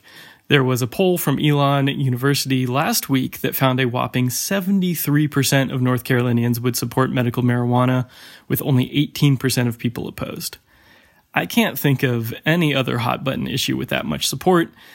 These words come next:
I mean, even in twenty nineteen or twenty eighteen, when we had a feel-good constitutional amendment on the ballot to just reiterate how much we love hunting and fishing, even that only passed with fifty-seven percent. So seventy-three percent is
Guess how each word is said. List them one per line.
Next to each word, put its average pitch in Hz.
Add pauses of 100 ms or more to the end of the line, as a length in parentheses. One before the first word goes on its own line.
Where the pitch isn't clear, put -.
(540)
I 170
mean, 131
even 175
in 160
twenty 151
nineteen 135
or 131
twenty 131
eighteen, 139 (280)
when 143
we 131
had 123
a 117
feel-good 151
constitutional 190
amendment 165
on 147
the 151
ballot 139
to 123
just 123
reiterate 135
how 135
much 135
we 131
love 127
hunting 127
and 123
fishing, 156 (320)
even 196
that 170
only 139
passed 143
with 127
fifty-seven 127
percent. - (120)
So 123
seventy-three 160
percent 127
is 120